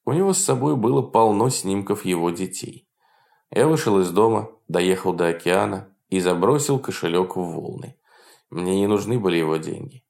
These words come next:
Меня не интересовало его имя. Даже не хотелось особенно отомстить, просто испытывал себя. И вот обнаружил, что одновременно и прошел,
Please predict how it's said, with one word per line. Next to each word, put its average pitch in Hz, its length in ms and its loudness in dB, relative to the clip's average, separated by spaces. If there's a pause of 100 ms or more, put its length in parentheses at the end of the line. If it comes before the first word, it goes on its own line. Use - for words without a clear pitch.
(160)
Меня 101 540 0
не 107 180 2
интересовало 98 720 2
его 95 280 4
имя. 98 460 -2 (580)
Даже 127 220 2
не 139 100 2
хотелось 143 480 2
особенно 131 460 2
отомстить, 123 840 -2 (140)
просто 107 640 -6
испытывал 95 800 -2
себя. 80 420 -6 (960)
И - 80 -2
вот 147 180 4
обнаружил, 131 540 4
что 92 200 2
одновременно 90 560 2
и 92 60 2
прошел, 87 720 -4